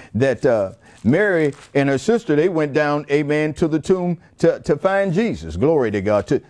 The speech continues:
to, to minister to his, to his tomb and, and to bring fragrance and, and oil so that they could anoint his body. Amen. But look what happened on the way there. Praise God. Something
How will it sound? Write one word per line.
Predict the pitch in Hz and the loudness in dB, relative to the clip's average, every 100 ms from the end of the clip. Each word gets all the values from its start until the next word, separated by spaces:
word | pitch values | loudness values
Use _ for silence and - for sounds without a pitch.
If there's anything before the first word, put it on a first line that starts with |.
| _ | _
to, | 185 151 | -2 -2
to | - 160 | -2 -2
minister | 151 208 220 165 170 | 0 0 0 -2 -4
to | - 180 | 0 0
his, | 170 135 | 0 -2
to | 156 208 185 | -6 0 0
his | 156 - | 0 -4
tomb | 233 175 127 | -4 -2 -2
and, | 123 - - | -4 -6 -8
and | 156 143 | -4 -2
to | |
bring | 143 180 185 | 0 0 -2
fragrance | - 202 208 151 143 123 - | -4 0 0 0 -2 -2 -4
and, | 220 208 _ - - | -4 -4 _ -20 -8
and | 139 139 139 | -4 -4 0
oil | 175 202 180 139 127 | 2 4 2 0 0
so | 156 | 0
that | 147 143 | 2 0
they | 170 170 | 0 0
could | 160 | 0
anoint | 147 156 185 185 | -2 0 0 0
his | 165 | 0
body. | 170 208 - - - | 0 0 -4 -16 -10
Amen. | 90 143 180 190 185 208 208 - _ _ _ - - - | -2 2 4 2 2 -2 -4 -8 _ _ _ -20 -20 -8
But | 117 147 | 0 2
look | 254 285 | 2 2
what | 240 | 2
happened | 240 226 165 160 | 2 0 0 -2
on | 160 | 0
the | 147 | 0
way | 156 196 | 2 0
there. | 131 95 - - | 0 -6 -8 -4
Praise | 127 151 139 107 87 | 2 2 2 -4 -2
God. | 107 104 | -4 -2
Something | - 233 208 156 143 | -4 -4 -2 -6 -6